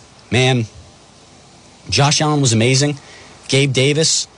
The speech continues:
how much more could you ask out of that guy? He had the night of his life in his biggest game of his life. And it's a tough one because it feels like they did everything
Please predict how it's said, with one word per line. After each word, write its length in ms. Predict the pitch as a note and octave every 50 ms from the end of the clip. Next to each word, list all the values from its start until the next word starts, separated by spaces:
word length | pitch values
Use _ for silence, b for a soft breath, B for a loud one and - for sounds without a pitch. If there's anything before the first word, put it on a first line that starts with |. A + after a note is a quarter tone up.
| - - - - - - - - - - -
how 300 | - - - D3 D#3+ D#3+
much 300 | D3+ B2+ G#2+ G2+ - -
more 280 | A#2 B2 C3+ D3+ C3+ G#2+
could 280 | F#2 - A#2 G2+ F2
you 160 | F#2+ G2+ E2+ F2+
ask 560 | G2 A#2+ D3 D#3 E3 - - - - - - - -
out 240 | - B2 C#3 D#3+ D3+
of 140 | B2+ A2 G2+
that 300 | B2+ B2 A#2+ A2 F#2 F#2+
guy? 300 | B2 B2 C#3 D3 D3 D3
He 240 | C3+ - D#3 C3+ G#2+
had 340 | F#2 C3+ B2+ B2 A#2 A#2
the 100 | A2+ A2
night 500 | G#2 G2+ G#2+ B2 C3 C#3+ E3 F#3+ G#3 - - A#2+
of 140 | B2 A2
his 320 | - - B2+ B2+ A2 G2+ A2
life 960 | G#2+ A2 A#2 B2 C3 D3 F3+ G3+ G3 F3 - - - - - - - - - - -
in 160 | D#3+ D#3 C#3
his 260 | B2 D3 C3 A2+ G#2
biggest 560 | G2 F#2+ F2 F2+ - F3 A3+ G#3+ G#3+ F#3+ -
game 260 | - D#3 D#3 D3+ D3+
of 120 | D3 B2+ A#2
his 200 | D3+ D#3 C#3 D3
life. 460 | D#3 D#3+ F3 - G2+ - - - - B B B B B B B B B B - - - -
And 80 | C3 C#3
it's 140 | D3 C3 C3
a 40 | A#2+
tough 260 | - E3+ E3 - -
one 180 | F3 F3+ F3
because 260 | D#3+ D3 C3+ D3+ C3+ C3+
it 40 |
feels 220 | - D3 D#3+ D3 D#3
like 140 | D#3+ D3+ C3+
they 100 | D3+ D3
did 220 | C#3 C3 A#2 G#2 - -
everything 600 | C#3 C#3 C#3 D3 D#3 D3+ D3 - D#3 D#3 D#3 D3+